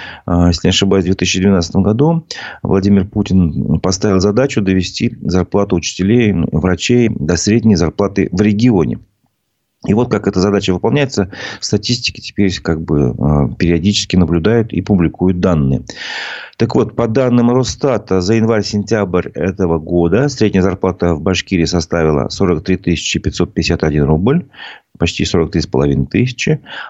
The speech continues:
а средняя зарплата учителей — сорок одна тысяча семьсот двадцать восемь рублей или девяносто пять целых восемь десятых процента. Как раз на четыре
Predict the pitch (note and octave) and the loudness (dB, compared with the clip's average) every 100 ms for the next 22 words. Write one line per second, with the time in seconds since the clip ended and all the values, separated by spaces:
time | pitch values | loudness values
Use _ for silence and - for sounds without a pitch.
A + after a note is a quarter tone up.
0 | - A2 G#2+ D#3+ D#3+ C3 C3 C#3 C3+ - | -4 -2 0 2 2 2 0 0 0 -2
1 | - D3 C3+ C3 A#2 A#2 A2 A2+ - B2+ | 0 0 2 0 0 0 -2 -2 0 -2
2 | - A2 - F2+ G2 F2 D#2 F2 - D2+ | 0 -4 -2 -2 0 0 -2 -2 -2 -2
3 | D2 B1 - - D#2+ G2+ C#3+ - - C#3 | 0 -4 -4 -2 0 2 0 0 2 2
4 | F#2+ E2+ G#2 G#2 - G2 - A2 G#2+ G2 | 2 2 2 0 -4 -2 0 -2 0 -2
5 | - D2 D2 C2+ - - - C2 - - | -2 -2 -2 -4 -4 -6 -4 -8 -6 -4
6 | F#2 B2 C3 F2+ - G2+ G2+ | 0 0 2 0 0 -2 -2